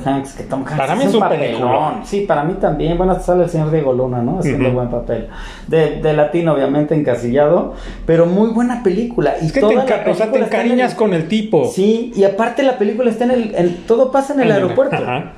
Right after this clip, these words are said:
Speaker 1: O sea, no te sales del aeropuerto y
Speaker 2: Al
Speaker 1: cómo te
Speaker 2: final
Speaker 1: pa-,
Speaker 2: nada más un,
Speaker 1: al final.
Speaker 2: unos minutitos.
Speaker 1: Unos minutos, pero,
Speaker 2: Ujú.
Speaker 1: carajo, ¿cómo te puede entretener una película que está de un güey en un aeropuerto?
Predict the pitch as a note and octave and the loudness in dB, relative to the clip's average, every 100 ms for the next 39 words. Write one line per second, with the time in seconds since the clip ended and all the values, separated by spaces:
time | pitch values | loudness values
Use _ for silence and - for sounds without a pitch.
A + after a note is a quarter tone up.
0 | - - D3+ G3 C4+ B3+ A#3 B3 A3 D#3 | -16 -4 0 0 0 -2 0 0 2 2
1 | C#3 C3+ E3+ E3+ A3+ E3+ C#3+ C3 - C3+ | 0 2 0 2 2 2 0 -2 0 0
2 | C3+ C3 A#2+ A#2 A2 B2 E3 E3 G3 E3+ | 0 0 0 -2 -2 0 2 2 2 0
3 | E3 A#2+ A#2 A2+ G#2 A2 D#3+ G#3+ E3 D#3 | -2 -2 -2 -4 -4 -2 2 4 4 4
4 | C3+ D3 B2 A2 D3 C3+ C3 - - D3+ | 2 0 -2 0 2 4 2 0 -8 -6
5 | D#3+ D#3+ C#3+ E3+ F#3 F#3 E3 E3 E3 D#3 | -4 -4 -4 -2 -2 -2 -2 0 0 0
6 | D3 D3+ D3+ D3+ D3 - C#3+ D3 D3 G#2+ | 0 0 0 -2 -4 -2 -2 -2 -4 -10
7 | - A#2+ A#2 A#2 - A#2+ B2 B2+ A#2+ A#2+ | -2 0 0 -4 -6 -2 0 2 0 0
8 | A2+ G#2+ A2+ B2+ C#3+ - - | -2 -2 -2 -2 -2 -4 -6